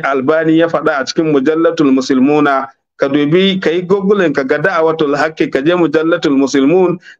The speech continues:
ka ga inda Albani ya yi raddi wa Sheikh Ahmad akan maganan da ya yi kokarin wajabta rawani, ya ce a'a ba wajibi ba ne.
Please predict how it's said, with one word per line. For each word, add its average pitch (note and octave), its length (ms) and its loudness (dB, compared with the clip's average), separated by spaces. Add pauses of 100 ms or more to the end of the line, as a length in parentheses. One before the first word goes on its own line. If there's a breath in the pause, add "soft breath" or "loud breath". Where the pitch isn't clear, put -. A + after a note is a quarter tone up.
ka D3 100 -4
ga E3 200 -2
inda A3 320 2
Albani D#3+ 380 0
ya F3 120 2
yi F3+ 120 2
raddi F3+ 400 0
wa C#3 100 2
Sheikh F#3+ 400 -4
Ahmad E3+ 480 -2 (400 soft breath)
akan F#3 360 -2
maganan E3 440 0
da D3 80 0
ya D3+ 160 2
yi - 20 -12
kokarin D#3+ 540 0
wajabta F3 500 0
rawani, C#3 440 2
ya E3+ 100 2
ce F3+ 160 -4
a'a D#3 320 -2
ba C3+ 160 2
wajibi C3+ 500 0
ba B2 120 2
ne. G#2+ 100 -6